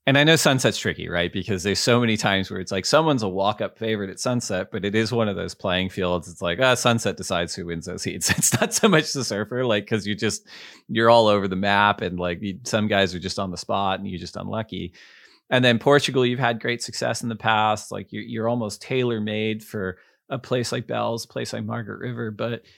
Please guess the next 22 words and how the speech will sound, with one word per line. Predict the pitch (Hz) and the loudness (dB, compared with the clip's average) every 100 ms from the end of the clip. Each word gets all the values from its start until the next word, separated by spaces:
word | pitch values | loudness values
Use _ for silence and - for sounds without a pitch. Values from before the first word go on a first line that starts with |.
| _ _ _ - | _ _ _ 0
it | 135 | 2
just, | 113 131 - - | 6 4 4 -2
it, | 110 - | -4 0
it | 120 | 2
was | 117 | 2
one | 120 123 127 | 4 4 6
of | 123 | 4
those | 113 117 - | 2 2 0
things | 147 151 143 127 | 0 0 0 -4
that, | 120 110 101 - | -4 -2 -4 -6
that, | 113 101 98 - | -4 -4 -6 -6
that | 117 | -4
didn't | 101 104 107 | -2 -2 -2
pan | 113 107 | -4 -2
out | 101 113 - | -2 -2 -4
for | 120 | -4
you | 104 101 | -2 -4
in | 98 | -4
those | 95 - | -6 -8
first | 104 95 - | -8 -8 -8
five | - 98 95 | -4 -4 -4
events, | 92 120 117 98 98 | -4 -2 -2 -4 -8